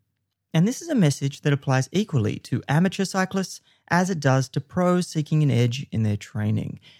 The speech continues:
So to help you decide if it's worth the effort, we're gonna discuss altitude training from a skeptic's perspective,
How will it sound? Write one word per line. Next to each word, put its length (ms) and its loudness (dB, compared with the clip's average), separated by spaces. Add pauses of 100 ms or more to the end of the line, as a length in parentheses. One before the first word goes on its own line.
(400)
So 140 -4
to 80 4
help 180 2
you 60 0
decide 420 2
if 80 -2
it's 160 -8
worth 320 2
the 160 -6
effort, 340 0 (300)
we're 140 0
gonna 180 0
discuss 600 -2 (120)
altitude 440 -2
training 400 0
from 320 -2
a 140 0
skeptic's 680 -6
perspective, 800 -10